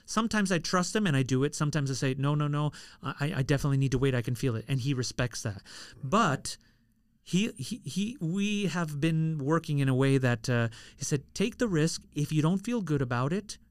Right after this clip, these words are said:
then you don't need to do the role again. Put it away for a while." And that's what we've done. You know, the first time I did, uh, Edgardo in Lucia, I did it. He thought I should do it three years before. I said, "No, no, no, no, no.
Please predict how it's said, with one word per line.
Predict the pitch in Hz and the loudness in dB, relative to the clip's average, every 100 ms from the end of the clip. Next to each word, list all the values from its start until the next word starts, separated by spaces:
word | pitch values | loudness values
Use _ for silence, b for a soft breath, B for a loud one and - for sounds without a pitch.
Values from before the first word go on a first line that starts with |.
| _ | _
then | 233 226 | -4 -2
you | 214 | 0
don't | 220 | 0
need | 214 208 | 0 -2
to | 170 | -2
do | 185 | 0
the | 190 | 0
role | 185 196 | 0 -2
again. | 165 127 123 - | -2 -2 -4 -2
Put | - 160 | 2 2
it | 151 | 2
away | 131 139 | 2 2
for | 127 123 | 0 -2
a | |
while." | 104 104 104 - | -4 -4 -6 -2
And | 147 | 0
that's | 175 | 2
what | 175 156 | 2 4
we've | 135 | 2
done. | 131 156 113 | 2 0 0
You | 107 | -2
know, | 113 | -4
the | 113 | -2
first | 127 | -2
time | 131 | -2
I | 120 | -2
did, | 117 117 113 B B B B | 0 -2 -4 B B B B
uh, | 113 113 | -6 -2
Edgardo | 131 117 131 123 120 120 117 | -2 -2 0 2 2 2 0
in | 120 127 | 0 2
Lucia, | 117 113 - 131 107 110 B B B | 2 0 0 0 0 -6 B B B
I | 135 | -2
did | 143 170 | 2 2
it. | 254 - - _ - _ | 0 -4 -18 _ -20 _
He | 196 240 | -2 0
thought | - 151 | 2 2
I | 139 | 2
should | - 131 | 2 4
do | 143 | 4
it | - | 4
three | 143 | 2
years | 143 131 | 4 2
before. | 123 127 151 | 0 0 0
I | 120 | 0
said, | 123 | 0
"No, | 127 | 0
no, | 131 | 2
no, | 127 127 | 2 2
no, | 131 | 2
no. | 147 | 2